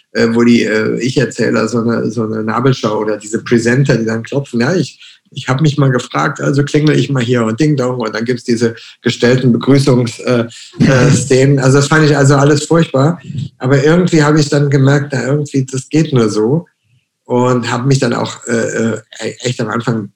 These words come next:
Speaker 1: bisschen schwer getan damit, ähm, oder eigentlich auch bis zum Schluss schwer getan, mich da, äh, ähm, ins Bild, im Bild zu sehen und im Bild zu hören.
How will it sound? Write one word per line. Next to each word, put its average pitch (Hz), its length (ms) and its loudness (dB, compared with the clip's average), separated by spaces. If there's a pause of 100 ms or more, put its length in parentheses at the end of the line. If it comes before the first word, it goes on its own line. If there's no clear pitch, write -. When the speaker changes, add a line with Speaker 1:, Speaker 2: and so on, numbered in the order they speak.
(140)
Speaker 1:
bisschen 123 240 -6
schwer 127 260 -4
getan 127 440 -2
damit, 117 500 -4
ähm, 107 260 -8 (540)
oder 107 200 -8
eigentlich 113 220 -4
auch - 120 -12
bis - 160 -8
zum 101 100 -10
Schluss 135 280 -2
schwer 123 200 0
getan, 117 440 -4
mich 113 160 -4
da, 113 300 -2
äh, - 920 -8
ähm, 104 320 -10 (100)
ins 113 240 -14
Bild, 139 260 -2 (180)
im 113 160 -12
Bild 143 260 0
zu 131 140 -2
sehen 131 380 2
und 117 220 -2
im 113 140 -2
Bild 120 220 2
zu 110 160 -2
hören. 151 500 2